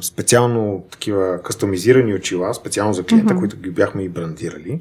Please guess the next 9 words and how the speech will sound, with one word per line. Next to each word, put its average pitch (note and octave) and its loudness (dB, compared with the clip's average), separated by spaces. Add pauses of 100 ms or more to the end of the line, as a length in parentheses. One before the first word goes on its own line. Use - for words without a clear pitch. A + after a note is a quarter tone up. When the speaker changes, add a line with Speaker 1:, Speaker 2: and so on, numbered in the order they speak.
Speaker 2:
Аха. G3+ -8 (440)
Speaker 1:
Те A2 4
бяха A2+ 4
такива G#2 -4 (560)
от - -12
картон F2+ -4 (380)
и A2 -8
всъщност, - -6 (600)
м, D3+ -12